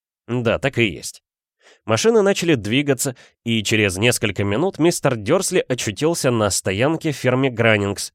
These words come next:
снова думая о дрелях. В своем офисе на девятом этаже мистер Дерсли всегда сидел спиной к окну.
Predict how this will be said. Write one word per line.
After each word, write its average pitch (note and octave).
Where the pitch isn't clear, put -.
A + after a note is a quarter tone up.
снова D3
думая A2+
о A2
дрелях. F2
В -
своем A#2
офисе B2+
на G2+
девятом F#2+
этаже F#2+
мистер B2+
Дерсли C#3+
всегда B2+
сидел C3
спиной B2
к -
окну. G2+